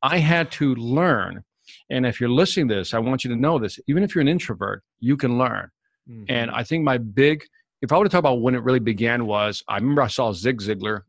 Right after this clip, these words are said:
Speaker 1: I think it was ninety-two, ninety-three. Uh, you know, I'm a big fan of Zig Ziglar. May he rest in peace. And after that, I decided to join Toastmasters, which was a speaking organization. And man, I'm telling you, that's the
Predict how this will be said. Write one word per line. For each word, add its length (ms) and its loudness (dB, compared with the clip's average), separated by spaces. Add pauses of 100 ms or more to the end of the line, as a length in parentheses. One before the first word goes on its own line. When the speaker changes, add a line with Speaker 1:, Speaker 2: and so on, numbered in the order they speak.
Speaker 1:
I 40 -10
think 60 -8
it 40 -6
was 120 -10
ninety-two, 440 -6
ninety-three. 560 -6 (600)
Uh, 760 0
you 120 -4
know, 60 0
I'm 100 -2
a 40 -6
big 160 -2
fan 200 -2
of 60 -6
Zig 180 -4
Ziglar. 320 -8 (220)
May 80 -6
he 60 -4
rest 260 -4
in 60 -10
peace. 280 -8 (380)
And 440 2 (360)
after 320 2
that, 280 4
I 100 0
decided 420 0
to 200 -2
join 300 2
Toastmasters, 880 -4
which 180 -6
was 120 -4
a 60 -4
speaking 420 -2
organization. 800 -8 (720)
And 260 0
man, 260 2
I'm 120 -4
telling 240 2
you, 60 4
that's 200 0
the 80 -4